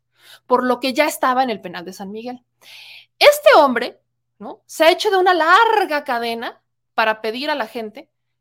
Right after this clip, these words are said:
que ha sido defraudada por Castillo Pacheco, que se presentaran denuncias. ¿A qué me, me explico con esto?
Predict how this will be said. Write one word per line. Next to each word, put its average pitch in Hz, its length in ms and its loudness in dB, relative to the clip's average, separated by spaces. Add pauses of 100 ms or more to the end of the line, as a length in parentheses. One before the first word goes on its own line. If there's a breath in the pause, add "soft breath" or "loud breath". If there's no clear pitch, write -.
que 262 80 -6
ha 254 80 -2
sido 269 260 -10
defraudada 226 600 -4
por 185 160 -14
Castillo 226 400 -14
Pacheco, - 480 -18 (580)
que 247 120 -8
se 247 140 -8
presentaran 240 500 -6
denuncias. 277 440 -10
¿A 254 100 -10
qué 277 120 -10
me, 277 420 -8
me 233 100 -8
explico 262 520 -12
con 262 180 -10
esto? 262 300 -14